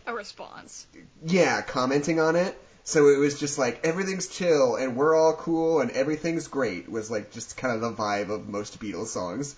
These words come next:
Speaker 1: Yeah.
Speaker 2: And trying to take those songs and put them in a backdrop of, like, protests and war and dealing with complicated questions about violence and racial tensions is like, this just doesn't, it doesn't do it for me.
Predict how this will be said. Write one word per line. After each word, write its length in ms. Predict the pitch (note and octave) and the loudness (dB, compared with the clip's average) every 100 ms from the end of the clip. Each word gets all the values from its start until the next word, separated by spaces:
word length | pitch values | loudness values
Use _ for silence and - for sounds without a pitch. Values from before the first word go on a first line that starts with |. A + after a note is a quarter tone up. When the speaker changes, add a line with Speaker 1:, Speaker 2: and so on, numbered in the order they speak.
| - - | -16 -8
Speaker 1:
Yeah. 240 | A3+ G#3 | -6 -2
Speaker 2:
And 140 | C#3+ | -2
trying 260 | C#3 D#3+ E3+ | 0 0 0
to 60 | D#3 | -2
take 340 | - D3 C3+ | 0 0 0
those 240 | C#3 C#3+ - | 2 2 2
songs 460 | B2+ B2 C3+ C3 | 0 0 -2 -4
and 160 | B2 - | -6 -4
put 160 | C3+ C3 | -4 -2
them 140 | A#2+ | -2
in 80 | A#2 | -4
a 80 | G#2 | -4
backdrop 540 | G#2 G#2 A#2+ A2+ A2+ | -4 -4 -2 -2 -2
of, 160 | G#2 F#2 | -6 -8
like, 260 | F2+ - - _ _ - - | -8 -12 -20 _ _ -20 -8
protests 560 | - C3 C3+ B2+ A2 G#2+ | 0 0 2 0 0 -4
and 180 | A2 A2 | -6 -2
war 400 | B2+ B2 B2 A#2 | 0 2 2 2
and 140 | A2+ | -2
dealing 260 | B2 A#2 G#2 | -4 -4 -6
with 140 | G#2 | -8
complicated 580 | A#2 A2 A#2+ A#2 A2 A2 | -6 -6 -6 -4 -4 -2
questions 480 | A#2+ G#2+ A#2 G#2+ A#2 | -4 -4 -8 -8 -6
about 280 | G#2 F#2+ | -4 -4
violence 600 | A2 G2+ G#2 G2+ G2+ G2+ | -4 -4 -2 -2 -4 -6
and 140 | G2+ F2+ | -6 -4
racial 280 | A2+ A2+ A2+ | -4 -4 -6
tensions 640 | A#2+ G2 A#2 A2 A2 A2+ | -6 -6 -4 -4 -6 -8
is 160 | G#2 | -10
like, 260 | F#2 F2+ - - _ _ _ _ _ _ _ | -8 -8 -10 -20 _ _ _ _ _ _ _
this 180 | D#3+ E3 | -6 -4
just 180 | G#3+ G3+ | -4 -2
doesn't, 460 | G#3+ F3 F#3 E3+ - - | -2 0 0 0 -2 -8
it 140 | D#3 D#3 | -8 -2
doesn't 560 | F3 E3+ B2+ - G2 | -2 -2 -6 -14 -8
do 140 | D3 B2+ | -2 0
it 240 | A2+ - | 0 -2
for 120 | B2 | -8
me. 320 | A2+ G2 C#3 | -6 -2 -2